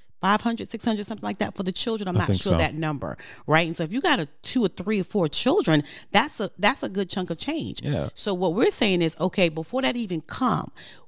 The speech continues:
Speaker 1: let's go ahead and say what we're go-, what is needed, and then look at what you think is needed that you need to purchase and say,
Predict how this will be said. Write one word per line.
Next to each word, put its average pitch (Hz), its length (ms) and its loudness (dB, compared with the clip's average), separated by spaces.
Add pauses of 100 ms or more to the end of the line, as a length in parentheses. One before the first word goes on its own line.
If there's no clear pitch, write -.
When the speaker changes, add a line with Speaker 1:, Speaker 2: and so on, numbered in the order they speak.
(320)
Speaker 1:
let's 220 260 4
go 262 160 -4
ahead 202 360 2 (200)
and 165 100 -2
say 180 140 2
what 165 180 0
we're 170 120 0
go-, 170 140 2
what 170 320 4
is 156 140 6
needed, 170 460 4
and 190 100 4
then 202 140 6
look 226 300 6
at 269 140 4
what 208 220 2
you 214 60 2
think 196 300 0
is 151 140 2
needed 170 260 4
that 151 200 2
you 190 60 -2
need 170 160 0
to 151 80 2
purchase 190 420 0
and 165 120 0
say, 151 200 2